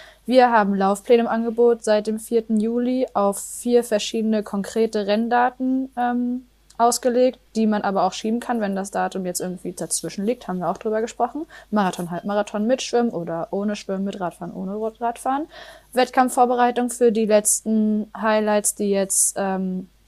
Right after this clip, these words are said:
ja, September, Oktober, also letztes Oktoberwochenende sind auch die letzten Pläne, auf die ihr zugreifen könnt. Und haben euch so einen kleinen Ausblick darauf gegeben, was euch erwartet, sobald eine neue Saison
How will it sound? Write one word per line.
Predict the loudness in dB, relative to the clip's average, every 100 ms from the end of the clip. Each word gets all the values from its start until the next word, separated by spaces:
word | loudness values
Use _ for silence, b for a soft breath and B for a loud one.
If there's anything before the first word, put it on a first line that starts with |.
| _ _ _ _ _ -6
ja, | 0 2
September, | 2 0 0 2 2
Oktober, | 0 0 2 2
also | 2 0
letztes | -2 -2 -6
Oktoberwochenende | -4 -4 -2 -2 -4 -6 -4 -4
sind | -4 -6
auch | -6
die | -6
letzten | -6 -4 -4 -6 -8
Pläne, | -4 -2 0 -2 -6 b b b b
auf | -12
die | -2 0
ihr | 0
zugreifen | 0 0 0 0 -4
könnt. | -4 -4 -4 -10 B B B B B B B B B _ _ _
Und | 8 10 10 10 8 6 2 0 -2 -4 -4 -8 B B _ _ _ 0
haben | 4
euch | 4
so | 4
einen | 2
kleinen | 2 4
Ausblick | 6 4 4 4
darauf | 6 6 6
gegeben, | 2 4 4 4
was | 2 0 0 2
euch | 2 2
erwartet, | -2 2 2 2 -2
sobald | 0 0
eine | 0
neue | 0 0 -2
Saison | -2 -2 -4 -4